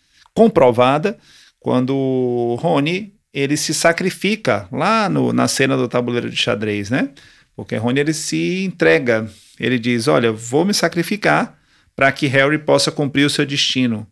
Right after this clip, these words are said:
ele possa cumprir o que ele precisa fazer naquele episódio, na, no episódio, naquele momento." Então eu penso que o termo, o, o, perdão, o tema da magia tá presente o tempo inteiro,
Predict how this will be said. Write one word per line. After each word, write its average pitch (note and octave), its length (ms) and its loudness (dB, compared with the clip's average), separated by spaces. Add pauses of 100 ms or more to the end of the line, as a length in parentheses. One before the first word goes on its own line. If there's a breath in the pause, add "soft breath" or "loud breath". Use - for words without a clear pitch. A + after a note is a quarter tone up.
(420 soft breath)
ele A2 160 -6
possa A#2+ 320 -2
cumprir A#2+ 1080 -4 (160)
o B2 100 -8
que - 120 -2
ele B2+ 100 0
precisa - 320 -2
fazer A2 520 -2 (300)
naquele A2 360 -2
episódio, A2+ 520 -2
na, A#2 140 -6
no A#2 220 0
episódio, A#2+ 440 -2
naquele B2 360 -2
momento." G#2+ 540 -4 (1400 loud breath)
Então C3+ 220 2
eu D3 60 2
penso D#3+ 380 0
que D#3 180 0
o C#3+ 120 2
termo, C3+ 380 4
o, B2 440 -2
o, B2+ 100 -12 (160)
perdão, A#2+ 360 4
o A#2+ 60 -2
tema C3+ 260 2
da B2+ 80 2
magia C3 480 2
tá C3+ 100 -2
presente B2+ 460 0
o B2 40 -8
tempo B2 240 -6
inteiro, A#2+ 580 -4